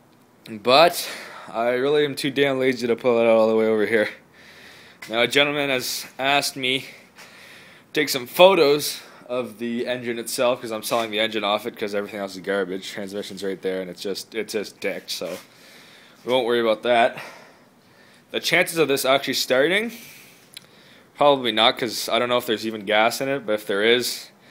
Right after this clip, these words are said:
it's stale as frig, 'cause this hasn't been started for probably six months at least. So, yeah, we'll see.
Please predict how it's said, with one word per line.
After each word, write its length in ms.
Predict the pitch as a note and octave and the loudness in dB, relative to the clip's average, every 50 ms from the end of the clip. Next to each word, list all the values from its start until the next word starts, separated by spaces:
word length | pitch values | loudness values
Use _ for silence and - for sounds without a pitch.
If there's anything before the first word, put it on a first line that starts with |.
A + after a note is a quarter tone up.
| - - - - _ - | -20 -20 -20 -20 _ -10
it's 120 | G2+ - - | -4 -4 -4
stale 300 | - - A#2+ A2+ A2 G#2 | 0 2 2 2 4 2
as 80 | G#2 | 0
frig, 480 | - - - C3 A#2+ C3+ D3 D3 - - - - - | -2 -2 0 2 2 2 0 -2 -8 -16 -18 -14 -8
'cause 180 | - G2+ G2 | -8 -8 -6
this 140 | G#2+ G#2 - | -6 -6 -2
hasn't 200 | A#2+ A2 A2 A2 | -2 -2 -2 -4
been 100 | G#2+ G2+ | -6 -8
started 300 | F#2+ - A2 A2 A2+ A2 | -6 -4 -2 -2 -2 -2
for 120 | - G#2 | -6 -10
probably 540 | F#2+ - G#2+ G#2 G#2 G#2 G#2 G2+ G2+ F#2+ - - _ _ _ _ _ _ _ - _ _ _ - | -8 -6 -4 -2 -2 -2 -2 -2 -4 -6 -10 -20 _ _ _ _ _ _ _ -20 _ _ _ -16
six 340 | - - - A#2+ - - | -12 -8 -6 -6 -6 -6
months 260 | G#2 G#2 A2 A#2+ A#2 G#2+ | -6 -6 -6 -4 -6 -8
at 80 | - | -6
least. 400 | F#2+ A2+ D3+ - - - - - - - - - - - - - - - _ _ _ _ - - _ _ _ _ - - - - - - - - - _ _ | -4 -2 -2 -2 -4 -8 -10 -16 -20 -20 -20 -20 -20 -20 -20 -20 -20 -20 _ _ _ _ -20 -20 _ _ _ _ -20 -20 -20 -20 -20 -20 -20 -20 -20 _ _
So, 600 | - - - - - D#3 D#3 D#3+ D#3 D#3+ D#3 D3+ - - - - - - _ _ _ _ _ _ _ _ _ _ _ _ _ _ _ _ _ - | -12 -8 -2 4 8 10 10 10 10 8 6 4 2 -4 -12 -16 -20 -20 _ _ _ _ _ _ _ _ _ _ _ _ _ _ _ _ _ -8
yeah, 360 | F#2 G2 A2 B2 B2 A#2 - - - - - - _ _ - - | -2 2 4 4 4 2 0 -6 -16 -20 -20 -20 _ _ -14 -8
we'll 140 | A2 A2 | -6 -6
see. 380 | - - - C#3 C3+ C3 B2+ | -4 -4 -2 -2 -2 -2 -2